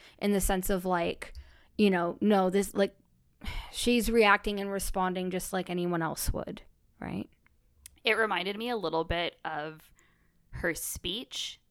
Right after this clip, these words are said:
Speaker 2: I mean, it's totally different content, but her speech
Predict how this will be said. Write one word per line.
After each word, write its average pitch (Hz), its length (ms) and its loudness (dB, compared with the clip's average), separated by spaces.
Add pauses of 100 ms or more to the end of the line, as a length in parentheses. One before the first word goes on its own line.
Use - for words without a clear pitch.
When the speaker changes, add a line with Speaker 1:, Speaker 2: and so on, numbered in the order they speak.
(540)
Speaker 2:
I 208 60 2
mean, 196 140 2
it's 196 200 -2
totally 262 360 4
different 180 500 -4
content, 208 680 -4 (160)
but - 200 0
her 170 160 -4
speech - 580 -8